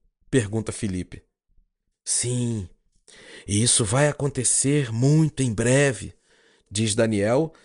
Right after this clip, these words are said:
sentando-se em sua confortável cadeira. "Quantos vão desencarnar, Daniel?",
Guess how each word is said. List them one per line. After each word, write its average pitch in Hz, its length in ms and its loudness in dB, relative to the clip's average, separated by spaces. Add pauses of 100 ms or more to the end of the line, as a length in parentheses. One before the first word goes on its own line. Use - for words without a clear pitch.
(100)
sentando-se 131 760 0
em 110 80 -2
sua 107 300 0
confortável 127 800 0
cadeira. 92 460 -4 (2250)
"Quantos 311 480 0
vão 196 200 -2
desencarnar, 135 800 0
Daniel?", 98 600 -2